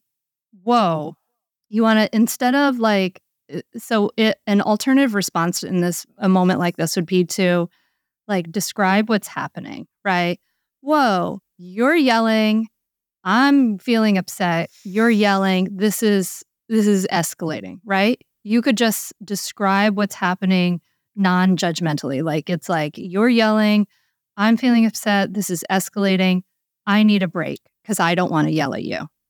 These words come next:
Okay? What I would do is describe and then say, "I need a break," and just, just take care of you. Um,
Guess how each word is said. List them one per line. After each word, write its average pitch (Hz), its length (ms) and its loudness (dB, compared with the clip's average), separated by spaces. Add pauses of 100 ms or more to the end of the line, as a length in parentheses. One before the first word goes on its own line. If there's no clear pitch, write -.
(220)
Okay? 208 440 -2 (260)
What 208 340 -2
I 214 160 2
would 269 160 2
do 180 340 0
is - 180 -6
describe 202 800 0
and 190 140 2
then 185 160 2
say, 175 240 -4 (100)
"I 190 220 2
need 208 220 4
a 180 60 0
break," - 440 -6 (460)
and 214 140 0
just, 226 260 -2 (160)
just 254 380 -2
take - 240 -8
care 202 280 0
of 185 100 -2
you. 190 380 0 (240)
Um, 180 600 0